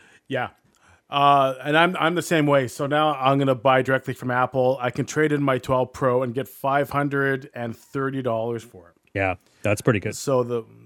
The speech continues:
Speaker 1: so it's not bad. So the phone now becomes, like, still over a grand. It's twelve hundred and nineteen dollars. Uh,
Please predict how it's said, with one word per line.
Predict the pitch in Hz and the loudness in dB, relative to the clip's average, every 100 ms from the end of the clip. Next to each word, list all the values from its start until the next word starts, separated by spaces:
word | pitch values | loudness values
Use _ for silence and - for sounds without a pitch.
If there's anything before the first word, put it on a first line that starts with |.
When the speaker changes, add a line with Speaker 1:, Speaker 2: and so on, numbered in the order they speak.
| 120 | -4
Speaker 1:
so | 147 | 0
it's | 151 | 2
not | 170 | 4
bad. | 147 131 120 | 6 4 2
So | |
the | 143 | -4
phone | 131 170 180 | 0 2 4
now | 160 147 | 4 4
becomes, | 143 - 139 131 120 - | 2 2 2 2 -2 -6
like, | 120 113 - _ - | -6 -8 -10 _ -8
still | - 208 | 2 4
over | 180 143 | 4 2
a | 131 | 0
grand. | 139 135 113 | 0 0 0
It's | 120 - | -6 -8
twelve | - 147 131 | -2 0 2
hundred | 135 131 | 0 0
and | 117 | -2
nineteen | 117 110 120 | -4 -6 -8
dollars. | 110 95 90 - _ - - _ _ | -8 -10 -14 -18 _ -20 -20 _ _
Uh, | 123 127 127 123 120 117 | -4 0 2 2 2 0